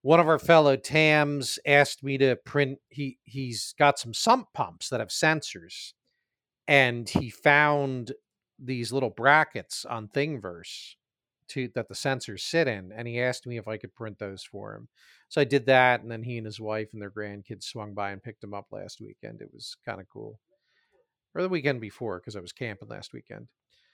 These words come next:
And then, uh, one of the guys I D and D with is prototyping this board game, and he wants to make two more copies 'cause he can't always, he want, he needs to ship 'em to demo,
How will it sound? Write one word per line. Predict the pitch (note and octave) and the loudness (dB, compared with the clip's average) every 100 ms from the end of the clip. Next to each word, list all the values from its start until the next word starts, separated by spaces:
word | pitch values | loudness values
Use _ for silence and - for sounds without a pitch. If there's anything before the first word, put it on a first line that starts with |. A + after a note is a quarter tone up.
| _ _ | _ _
And | D#3 D3+ | -4 4
then, | F3 F3 | 4 6
uh, | E3 D3+ C3 | 6 8 6
one | - D#3 | 2 -2
of | F#3 | 0
the | E3+ | 6
guys | D#3+ D3 | 6 6
I | D3 | 4
D | B2+ C#3 | 0 -4
and | B2+ A2+ | -6 -6
D | E3 G#3 | -8 -6
with | A#2 G#2 F#2+ - _ _ _ | -4 -6 -8 -18 _ _ _
is | C3 A#2 G#2 | -4 -4 -8
prototyping | _ - C#3 C3 - C3+ B2 B2+ A#2 A2+ A2 | _ 0 2 2 0 -2 -2 -8 -10 -10 -12
this | A2 - | -12 -12
board | - E3 G#3+ C3+ | -6 -4 -4 -4
game, | G#2+ F2+ F#2 F2 F#2 _ | -8 -8 -14 -18 -20 _
and | C3+ B2 | -10 -8
he | |
wants | A#2 B2+ B2 - | -4 -2 -4 -6
to | - A2 A2 _ | -10 -10 -12 _
make | B2 A#2+ | -8 -8
two | - C#3+ | -8 -6
more | B2 G#2+ | -6 -6
copies | - C#3+ C#3+ G#2+ F2+ - | 0 2 0 -4 -12 -10
'cause | A#2+ A2 | -10 -10
he | |
can't | G#2 C3+ B2 A#2 | -14 -8 -6 -6
always, | A2 G#2 F#2+ - - _ _ _ _ _ _ _ _ | -8 -10 -10 -14 -16 _ _ _ _ _ _ _ _
he | D#3+ E3 | -4 -2
want, | C#3+ E3 D#3 | 4 4 4
he | C#3+ | -2
needs | D#3+ C3+ | -2 -4
to | - | -8
ship | - F3 F3 | -2 2 2
'em | D3 B2 A#2+ G#2 | 0 -4 -8 -10
to | A2+ | -2
demo, | C3+ C3+ C3 | 2 2 0